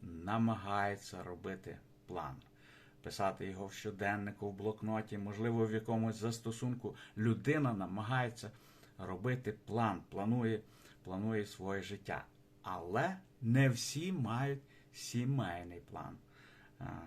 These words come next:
це те, що організовує сім'ю, а також це ось такий особливий вклад у стосунки. Що важливо при сімейному плануванні?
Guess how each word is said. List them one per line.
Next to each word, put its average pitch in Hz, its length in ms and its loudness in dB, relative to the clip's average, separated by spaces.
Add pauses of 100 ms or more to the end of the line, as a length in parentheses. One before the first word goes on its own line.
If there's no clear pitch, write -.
(840)
це 131 180 -2
те, 139 280 2
що 135 480 -2
організовує 123 960 2
сім'ю, 113 440 -2 (480)
а - 100 -10 (280)
також 135 480 0
це 139 420 0 (800)
ось - 140 -14
такий - 380 -8 (420)
особливий 113 960 4 (440)
вклад 92 680 0
у 117 140 2
стосунки. - 680 -10 (1700)
Що 170 200 4
важливо 107 520 4 (640)
при 110 140 -2
сімейному 107 560 2
плануванні? 95 580 -6